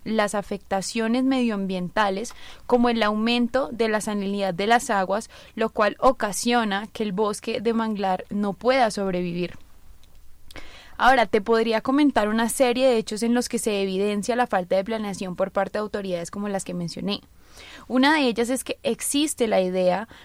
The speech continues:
por parte de esas autoridades de que al haber un exceso de sedimentos, estos deben ser removidos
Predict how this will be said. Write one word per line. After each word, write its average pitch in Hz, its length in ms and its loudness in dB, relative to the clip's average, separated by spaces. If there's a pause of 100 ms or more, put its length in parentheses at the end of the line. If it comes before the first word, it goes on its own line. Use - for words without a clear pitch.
(120)
por 220 160 0
parte 208 340 4
de 254 80 2
esas 226 200 -4
autoridades 202 800 -2
de 214 220 -4
que 208 320 -6
al 208 220 2
haber 214 500 4
un 208 160 -2
exceso 254 720 0
de 196 120 -6
sedimentos, 202 800 -2 (240)
estos 214 320 0
deben 233 380 2
ser - 180 -4
removidos 202 580 -6